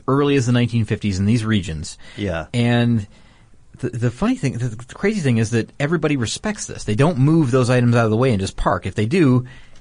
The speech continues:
Speaker 1: you know, the, the, I think there's, well, there'll be a confrontation, really. That's all that really happens. But they respect that, you know, this is just something that happens in that area. And especially it happens during these, um, uh, inclement weather days, you know, like when
Speaker 2: Yeah.
Speaker 1: there's heavy snowfall, they're trying to protect it. Because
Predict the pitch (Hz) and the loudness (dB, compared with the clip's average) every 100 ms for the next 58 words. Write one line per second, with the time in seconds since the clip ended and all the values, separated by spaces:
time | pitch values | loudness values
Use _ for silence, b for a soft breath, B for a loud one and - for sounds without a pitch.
0 | - 127 107 110 113 110 101 131 117 107 | -2 0 0 -2 -2 -4 -2 -2 0 0
1 | - 92 - - - - 170 147 120 113 | -2 -8 -12 -18 -20 -14 -4 0 2 2
2 | 117 107 104 - 104 92 107 87 - 64 | 2 2 0 0 -2 -2 -4 -4 -6 -10
3 | 76 85 107 - 98 92 95 82 107 107 | -10 -4 -2 0 0 -2 -6 -4 -2 -2
4 | 90 87 117 135 123 - 180 175 131 107 | -4 -4 0 0 0 -2 -2 -2 -2 -2
5 | 120 107 104 B B 127 127 120 101 117 | -2 -2 -4 B B -2 0 -2 -2 -2
6 | - 113 104 92 110 135 95 87 92 92 | -2 -4 -2 -4 -4 -4 -4 -4 -4 -4
7 | 82 151 92 90 101 - 202 - 120 98 | -2 0 0 -2 -4 -2 -4 0 0 0
8 | 101 92 98 90 117 110 104 101 92 101 | -2 -4 -6 -2 0 0 0 -2 -2 -4
9 | 90 87 82 B B B - 92 - 139 | -2 -4 -6 B B B -10 -8 -4 -4
10 | 135 120 101 117 104 90 80 69 - 90 | 0 0 0 0 0 -2 -6 -8 -8 -8
11 | 85 104 92 92 - 80 95 101 123 113 | -6 -4 -4 -6 -8 -6 -6 -4 -2 -2
12 | 123 110 - 104 95 92 107 101 90 95 | -4 -4 0 0 0 -4 -2 -2 -4 -4
13 | 107 101 104 123 110 | -6 -4 -2 0 -2